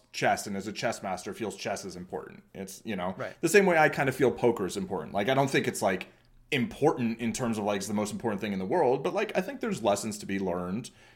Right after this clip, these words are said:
Speaker 1: You know, I think there's, there's value in it. Um, you know.
Speaker 2: What, one thing that I, at first I was confused because it's, it seems like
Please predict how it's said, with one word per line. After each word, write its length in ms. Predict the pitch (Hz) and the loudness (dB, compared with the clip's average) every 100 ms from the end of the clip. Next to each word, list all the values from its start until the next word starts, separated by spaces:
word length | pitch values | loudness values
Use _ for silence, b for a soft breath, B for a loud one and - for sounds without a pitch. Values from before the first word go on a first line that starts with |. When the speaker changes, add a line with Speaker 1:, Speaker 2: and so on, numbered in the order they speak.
| b | b
Speaker 1:
You 80 | 95 | 0
know, 140 | 95 | 2
I 80 | 107 | 2
think 200 | 123 110 | 2 0
there's, 280 | 101 98 - | 0 -2 -4
there's 200 | 104 92 | -4 0
value 520 | 95 95 101 95 92 | 4 6 6 4 -2
in 100 | 90 | -2
it. 260 | 92 98 - | -4 -6 -4
Um, 420 | 92 92 92 92 - B B | -2 0 0 -2 -6 B B
you 100 | 113 | 0
know. 220 | 95 90 92 | 0 0 -4
Speaker 2:
What, 120 | 180 - _ _ _ _ _ _ _ _ _ | -10 -10 _ _ _ _ _ _ _ _ _
one 300 | 196 196 226 | -6 0 2
thing 200 | 247 214 | 2 2
that 180 | 190 175 | 4 4
I, 180 | 202 220 - - b b | 4 4 2 -12 b b
at 80 | 208 | 4
first 220 | 330 294 | 4 6
I 40 | |
was 100 | 226 | 4
confused 580 | 214 180 - 302 208 - | 2 -6 0 2 2 0
because 160 | 170 165 | -4 -10
it's, 280 | 156 - - - | -10 -14 -18 -10
it 160 | 190 - | -10 -8
seems 480 | - 226 277 254 165 | -8 -4 -4 -6 -2
like 400 | 165 151 - | 0 0 -4